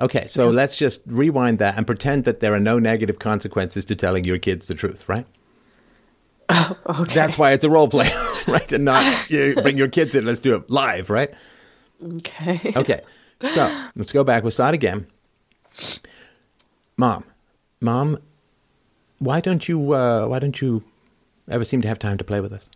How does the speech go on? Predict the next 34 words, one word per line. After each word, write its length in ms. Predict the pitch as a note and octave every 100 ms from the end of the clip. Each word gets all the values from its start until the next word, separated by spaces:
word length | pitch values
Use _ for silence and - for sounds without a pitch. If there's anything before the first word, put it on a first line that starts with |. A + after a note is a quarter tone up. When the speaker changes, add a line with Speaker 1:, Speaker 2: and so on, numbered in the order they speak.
| _ _ _ _ _ _ _ _ _ _ _ _ _ _ _ _ _ _ _ _ _ _ _ _
Speaker 2:
Well, 160 | A#3+
I 40 | C4
just 240 | B3+ B3
have 160 | - B3+
a 40 |
lot 200 | A#3 A3+
of 100 | A3+
other 180 | A3 G#3
things 360 | G3+ G#3 G#3 -
to 160 | G3+
do, 420 | G3+ G#3 F#3 C#3+ -
you 160 | - F3
know? 400 | E3 E3 F3+ F#3+ -
I 80 | D#3+
have 240 | D#3+ E3+ -
to 180 | - D#3+ - _ _ -
clean, 340 | - G#3 A3+
I 80 | F3+
have 180 | E3+ F3+
to 100 | E3+
make 180 | E3+ F3
food 240 | - G#3+
for 140 | G#3 A3
you, 260 | G#3 G#3
I 80 | G3+
have 240 | E3+ F3 -
to 260 | E3+ F3 F3 - - _ _ -
do 140 | G3+
this 180 | G#3 G3+
work 220 | G3 G3
on 80 | F#3+
the 100 | F3+
computer, 800 | - F3+ - G#3 G3+ G3+ G3+ G3+ _ _ _ _ _ _ _ _ _ _ _ _ -
and 340 | D3 D3 D#3